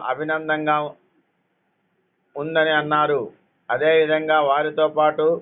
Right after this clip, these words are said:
కొంతమంది ప్రముఖులు కూడా హాజరై వారి యొక్క సందేశాన్ని సంఘీయులకు తెలిపారు.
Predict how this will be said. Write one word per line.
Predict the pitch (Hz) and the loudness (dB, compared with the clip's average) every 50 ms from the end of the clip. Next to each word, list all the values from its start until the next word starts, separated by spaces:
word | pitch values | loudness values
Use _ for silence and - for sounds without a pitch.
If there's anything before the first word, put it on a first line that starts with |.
| - _ | -6 _
కొంతమంది | 131 135 135 143 151 151 151 151 147 151 151 147 143 | -6 -6 -2 0 0 0 0 -2 -4 -2 -4 0 2
ప్రముఖులు | 139 139 147 156 156 160 160 160 160 160 | 2 2 2 2 2 2 2 2 2 4
కూడా | 156 156 156 151 147 143 | 4 4 4 4 4 4
హాజరై | 143 147 147 160 156 160 160 170 180 - - _ _ _ _ _ _ _ _ _ _ _ _ _ 110 117 | 2 2 2 2 4 4 4 2 2 -4 -12 _ _ _ _ _ _ _ _ _ _ _ _ _ -4 -2
వారి | 127 147 156 156 160 156 | 0 0 0 2 2 0
యొక్క | 156 156 156 151 143 180 139 107 - - _ _ _ _ _ _ _ _ _ _ _ _ _ _ _ _ _ _ _ _ _ _ _ _ _ _ _ _ _ - - - | 0 0 2 2 2 2 0 -4 -8 -12 _ _ _ _ _ _ _ _ _ _ _ _ _ _ _ _ _ _ _ _ _ _ _ _ _ _ _ _ _ -16 -4 -2
సందేశాన్ని | 135 143 156 160 165 165 165 151 - 156 151 151 151 156 151 143 131 120 - _ _ _ _ _ _ _ _ _ _ _ _ _ _ _ _ _ _ _ - 135 | -2 -2 0 0 0 0 0 0 -2 -4 -4 -4 -4 -6 -8 -8 -10 -12 -16 _ _ _ _ _ _ _ _ _ _ _ _ _ _ _ _ _ _ _ 0 0
సంఘీయులకు | 139 156 156 - _ - 151 156 156 156 | 0 0 -2 -6 _ -6 -4 -4 -2 -2
తెలిపారు. | 143 151 147 147 151 147 143 143 143 | -2 -2 -2 -2 -2 -2 0 0 0